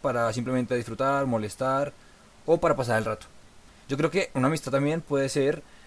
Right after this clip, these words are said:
una persona para la ocasión, ¿no? De hecho, más adelante hablaremos de los tipos de amistades y también se incluye esta parte, eh, la parte de,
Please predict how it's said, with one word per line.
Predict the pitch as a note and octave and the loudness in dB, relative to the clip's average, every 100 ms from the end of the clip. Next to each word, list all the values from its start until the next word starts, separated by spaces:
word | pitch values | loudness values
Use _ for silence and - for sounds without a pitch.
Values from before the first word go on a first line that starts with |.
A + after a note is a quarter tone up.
| - - - - | -20 -20 -20 -4
una | D#3 | 0
persona | E3 D3 D3+ | 0 4 4
para | D3 D#3+ | 6 6
la | D3+ | 4
ocasión, | A#2+ D#3 B2+ | 2 0 -2
¿no? | D#3 | 0
De | C#3 | -2
hecho, | C#3 D#3+ | 0 -2
más | D#3+ | 0
adelante | F3 C#3 A#2 C#3+ | 2 2 2 2
hablaremos | C#3 A#2 A#2+ C3 | 2 0 -2 -4
de | C3 | -6
los | C3+ | -6
tipos | B2 A#2+ B2 | -6 -6 -4
de | |
amistades | C3 - G#2+ C3+ D3 | -4 -4 -4 -4 -6
y | |
también | B2+ A2+ G#2 | -4 -4 -4
se | |
incluye | A#2+ C3+ B2+ | -2 -2 -2
esta | C3 C#3 | -2 -2
parte, | A#2+ A2 F3 G3+ - - - | -2 -2 -4 -12 -16 -16 -4
eh, | A#2 | 2
la | C3 A#2 | 2 4
parte | A#2+ C3+ | 2 0
de, | C3+ D3+ C#3+ C3 A#2 | 2 4 4 2 -4